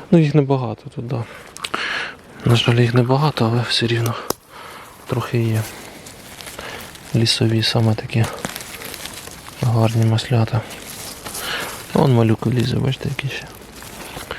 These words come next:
Ось красень який, дивіться. Це самий-самий кращий. Чоткий маслюк.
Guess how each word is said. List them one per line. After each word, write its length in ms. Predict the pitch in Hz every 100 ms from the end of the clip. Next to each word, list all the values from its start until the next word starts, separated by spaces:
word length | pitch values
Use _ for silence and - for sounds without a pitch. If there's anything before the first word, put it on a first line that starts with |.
| - - - - - - - - - - - - - - - - - - -
Ось 280 | 139 123 -
красень 600 | - 131 127 - 135 131
який, 260 | 127 - 135
дивіться. 460 | 131 127 - - - - - - - - - - - - -
Це 80 | 139
самий-самий 600 | - 127 123 - 131 123
кращий. 420 | - 139 - - - - - - - - - - - - - - - - - - - - - - - - - -
Чоткий 380 | 135 - -
маслюк. 440 | 131 123 - 131